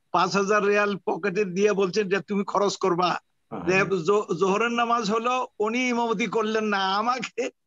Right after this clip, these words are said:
Speaker 1: আমার
Speaker 2: ও।
Speaker 1: পিছনে উনি কসর নামাজ পড়লেন। <laughs> এতখানি স্নেহ। এবং বাংলাদেশে আসার পরে বড় বড় মাদ্রাসাগুলির মন্তব্য করলেন। ওই যে একটু আগে শফি সাহেবের, ওনার মাদ্রাসায় উনি গেছিলেন, আমাকে বলে, "তুমি শুন-, শুনো, ওরা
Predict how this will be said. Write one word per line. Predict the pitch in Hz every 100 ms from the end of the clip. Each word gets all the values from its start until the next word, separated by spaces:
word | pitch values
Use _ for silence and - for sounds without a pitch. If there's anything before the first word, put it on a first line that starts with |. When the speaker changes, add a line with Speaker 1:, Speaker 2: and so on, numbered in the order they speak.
| -
Speaker 1:
আমার | 180 240 277
Speaker 2:
ও। | 147
Speaker 1:
পিছনে | 151 143 135
উনি | 120 120 247 -
কসর | 226 311 370
নামাজ | 294 262 196
পড়লেন। | 220 202 180 190 _ _ _
<laughs> | - - 247 - _ _ _ 240 233
এতখানি | 247 269 247 247 294
স্নেহ। | 220 254 226 240 - _ _ _
এবং | 180 220 220
বাংলাদেশে | 208 226 226 220 214
আসার | 254 - 262 254
পরে | 254 247 240 - _ _ -
বড় | 214 214
বড় | 226 226
মাদ্রাসাগুলির | 226 214 196 240 226 247 240
মন্তব্য | 208 202 196 214 185 202
করলেন। | 214 202 196 175 -
ওই | 180
যে | 185 208 202 196 _ _ -
একটু | 175 214
আগে | 190 190 202
শফি | 196 185 214
সাহেবের, | 226 226 214 - _ _ _
ওনার | 170 214 233
মাদ্রাসায় | 220 208 170 226
উনি | 220
গেছিলেন, | 202 185 233 196 185 -
আমাকে | 165 170 185 190 214
বলে, | 208 202
"তুমি | 190 185 208
শুন-, | - 170 185 180
শুনো, | 175 196 156 - _ _ _ -
ওরা | 156 185 208